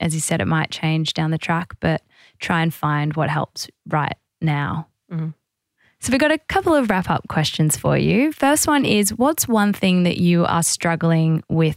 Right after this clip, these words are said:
Speaker 1: right now?
Speaker 2: For me, probably just not physically seeing people, especially the week I have without the boys. So that's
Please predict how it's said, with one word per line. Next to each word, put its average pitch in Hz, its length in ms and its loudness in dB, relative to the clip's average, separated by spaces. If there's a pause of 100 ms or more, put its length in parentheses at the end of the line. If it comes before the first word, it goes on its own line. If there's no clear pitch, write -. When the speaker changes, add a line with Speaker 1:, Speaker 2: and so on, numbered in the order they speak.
Speaker 1:
right 156 240 0
now? 147 500 -2 (1800)
Speaker 2:
For 233 100 0
me, 226 260 2
probably 202 640 0
just - 260 -4
not 165 220 -2
physically 170 520 -2
seeing 156 680 -2 (580)
people, - 440 -2 (580)
especially 180 920 0
the 185 80 0
week 170 260 -2
I 165 80 0
have 165 180 -4
without 160 320 -2
the 170 80 -8
boys. 240 540 0
So - 480 -2
that's - 360 -4